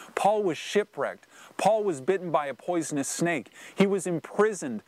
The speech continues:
time and time again. He was persecuted for his faith. He was stopped by a witch in the middle of a city and told to get out.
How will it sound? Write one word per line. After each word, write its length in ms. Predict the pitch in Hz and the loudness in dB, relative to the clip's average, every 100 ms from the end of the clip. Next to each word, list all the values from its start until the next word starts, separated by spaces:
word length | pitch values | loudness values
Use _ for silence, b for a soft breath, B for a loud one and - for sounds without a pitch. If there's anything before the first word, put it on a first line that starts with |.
| B B | B B
time 540 | - - 196 202 202 196 - | -4 0 -2 -2 -2 -4 0
and 200 | 151 139 | 0 -2
time 460 | - 190 190 180 | 0 0 0 0
again. 320 | 165 156 180 | 0 0 -2
He 140 | 139 185 | -2 0
was 160 | 196 | -2
persecuted 880 | - - 226 233 214 - 175 147 143 | -4 -2 0 0 -4 0 0 2 -2
for 440 | - - - - 175 | -6 -18 -4 2 2
his 140 | 156 | 0
faith. 720 | - 208 208 127 - - - - | -4 -2 0 -2 -8 -20 -16 2
He 100 | 233 | 4
was 220 | 226 190 | 4 -2
stopped 480 | - 208 196 208 - b b | -2 -2 -2 -4 -12 b b
by 200 | 156 156 | 2 2
a 100 | 147 | -4
witch 640 | 120 123 214 160 - - - B | -4 0 0 0 -8 -14 -16 B
in 160 | 165 165 | 0 2
the 60 | |
middle 400 | 147 151 196 185 | 2 2 2 2
of 140 | 175 139 | 0 -2
a 60 | |
city 500 | 127 - 208 160 202 - B B | -2 2 2 2 -6 -12 B B
and 180 | - | 0
told 380 | 131 - 190 175 | 0 0 0 0
to 60 | 131 | -6
get 300 | 104 143 170 | -2 -2 0
out. 240 | 170 104 | 0 -2